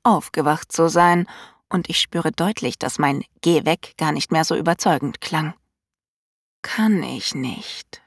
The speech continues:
schnurrt mein Mann mir ins Ohr, und mir läuft ein Schauer über den Rücken.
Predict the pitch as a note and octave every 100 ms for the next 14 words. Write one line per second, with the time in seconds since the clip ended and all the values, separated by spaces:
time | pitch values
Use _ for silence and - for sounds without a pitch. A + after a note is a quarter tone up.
0 | - - F3+ E3+ - E3 D#3 D#3 D#3+ E3+
1 | E3 E3 F3+ - - F3 E3+ F#3 - -
2 | _ _ - G3+ G#3 F#3 F3 E3+ - D3
3 | - - F3 G#2+ - B2+ B2+ C3 C#3 C#3+
4 | - C#3